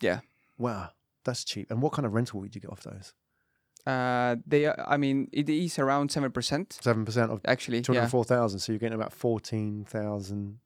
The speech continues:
Speaker 2: is
Speaker 1: Yeah.
Speaker 2: that correct?
Speaker 1: Yeah.
Speaker 2: A year?
Speaker 1: Yeah, yeah.
Speaker 2: Seven percent net gross. So that's before tax, right? So seven percent, fourteen thousand.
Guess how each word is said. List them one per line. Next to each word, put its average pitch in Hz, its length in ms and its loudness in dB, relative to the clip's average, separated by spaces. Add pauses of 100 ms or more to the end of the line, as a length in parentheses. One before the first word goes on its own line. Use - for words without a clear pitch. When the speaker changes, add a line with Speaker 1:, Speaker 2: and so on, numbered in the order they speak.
Speaker 2:
is 135 60 -4
Speaker 1:
Yeah. 113 120 2
Speaker 2:
that - 80 -6
correct? 131 260 0 (180)
Speaker 1:
Yeah. 117 80 -4
Speaker 2:
A 110 40 2
year? 117 200 4
Speaker 1:
Yeah, 185 120 -6 (140)
yeah. - 60 -16 (680)
Speaker 2:
Seven 127 260 4
percent 113 400 2 (120)
net 120 280 2 (640)
gross. 104 500 2 (320)
So 107 180 -2
that's 104 140 0
before 110 340 -4
tax, 104 380 -4
right? 113 220 -4
So 120 160 0
seven 120 280 2
percent, 110 320 -4
fourteen 117 360 -2
thousand. 101 500 -4